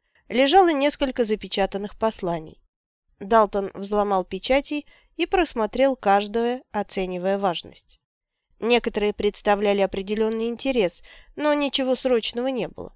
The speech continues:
В большинстве они просто содержали различную информацию, мелкие вибрации из каждого уголка его обширной паутины. В одном сообщалось о человеке, вроде бы случайно утонувшем в городском фонтане.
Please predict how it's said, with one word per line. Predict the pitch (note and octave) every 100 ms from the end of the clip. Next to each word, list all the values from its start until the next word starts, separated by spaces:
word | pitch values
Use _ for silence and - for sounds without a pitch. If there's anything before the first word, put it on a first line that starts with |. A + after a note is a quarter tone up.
| _ _ _ _ -
В | F#3+
большинстве | G#3+ G#3+ A3 G#3+ - B3+ C4
они | - A3 A3+ A3
просто | B3 C#4 - A3+
содержали | - G3+ G#3 A#3+ B3
различную | A3 G#3 G3+ A#3 - A#3+ A#3+
информацию, | A3+ C4 A#3 E3+ - - - _ _ _ _ -
мелкие | D4 G4 E4+ - A#3
вибрации | G3+ G3+ G3+ C#4 - A3 G3+
из | -
каждого | A3 G#3 F#3 F#3
уголка | F#3 F#3+ F#3+ B3
его | A#3+ F3+ F3+
обширной | F3 - G3 F3+ F3+
паутины. | - A#3+ A#3+ - D#3 - _ _ _ _ _ _ _ _ _ _ _ _
В | - A3
одном | A#3 A#3+ F4 F#4+
сообщалось | - A#3 A3 - B3+ A3+ - -
о | A3+
человеке, | - A3 C#4 E4 B3+
вроде | A#3 B3 C4
бы | A3 A3+
случайно | - A3+ - C#4 C#4 B3+
утонувшем | A#3 G#3 G3+ C4 D#4 - A#3
в | G3+
городском | G3+ G3+ - G3+ G3+
фонтане. | B3 C#4 B3+ F3 E2+ -